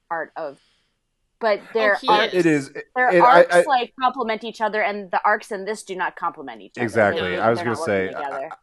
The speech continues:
Speaker 3: I feel like Charlie and, uh, Scott Calvin's arcs in the Santa Claus are almost kind of mirrors of each other and
Speaker 1: Mm.
Speaker 3: synchronous in a way that they're not in this film. And I think
Speaker 1: Mm.
Speaker 3: also,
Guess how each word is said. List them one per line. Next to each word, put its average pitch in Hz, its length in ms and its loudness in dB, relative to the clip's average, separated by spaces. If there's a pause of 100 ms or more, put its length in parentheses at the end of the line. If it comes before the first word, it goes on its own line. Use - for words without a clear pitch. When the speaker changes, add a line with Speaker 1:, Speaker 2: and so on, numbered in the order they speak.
(180)
Speaker 3:
I - 100 0
feel 151 220 -4
like 131 160 0
Charlie 107 680 -2
and, 92 680 -4
uh, 90 260 -4
Scott 92 440 -8
Calvin's 92 480 -6
arcs 87 320 -12
in 85 100 -16
the 80 80 -16
Santa 87 320 -8
Claus 78 440 -12
are 82 500 -8 (340)
almost 90 320 -12
kind 92 160 -10
of 80 160 -16
mirrors 82 360 -14
of 80 120 -18
each 80 200 -20
other 80 320 -14
and 85 380 -16
Speaker 1:
Mm. 80 40 -16
Speaker 3:
synchronous 90 640 -12
in 87 100 -14
a 87 60 -12
way 85 240 -12
that 80 100 -16 (100)
they're 85 440 -12
not 87 400 -10
in 87 180 -12
this 85 220 -12
film. 113 380 -8 (440)
And 135 160 0
I 143 80 4
think 165 200 -4
Speaker 1:
Mm. 131 60 -2
Speaker 3:
also, 139 720 0